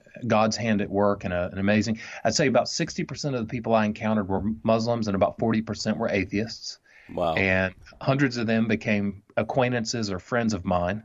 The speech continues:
Speaker 1: and remain so today, and some of them have become Christians. So that was a big moment. And then while I was there,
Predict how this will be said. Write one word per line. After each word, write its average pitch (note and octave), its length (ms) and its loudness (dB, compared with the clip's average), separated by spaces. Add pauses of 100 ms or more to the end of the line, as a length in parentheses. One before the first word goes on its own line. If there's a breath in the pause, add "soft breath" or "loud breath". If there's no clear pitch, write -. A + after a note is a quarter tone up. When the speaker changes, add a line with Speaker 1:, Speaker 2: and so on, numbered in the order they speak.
Speaker 1:
and F#2+ 180 -4
remain G#2+ 300 4
so G#2 240 0
today, G2 340 2
and A2+ 140 -2
some A2+ 180 2
of G#2+ 60 2
them F#2+ 160 0
have F#2+ 100 -6
become F#2+ 460 -2 (300 loud breath)
Christians. G2 440 -2
So D3+ 60 2
that F3 160 2
was E3 100 -2
a C#3+ 60 -2
big G#2 180 -2
moment. F#2 320 -6 (800 loud breath)
And C#3 100 2
then D#3+ 220 0 (380)
while D#3+ 260 4
I E3+ 40 6
was D#3 200 0
there, D3 280 0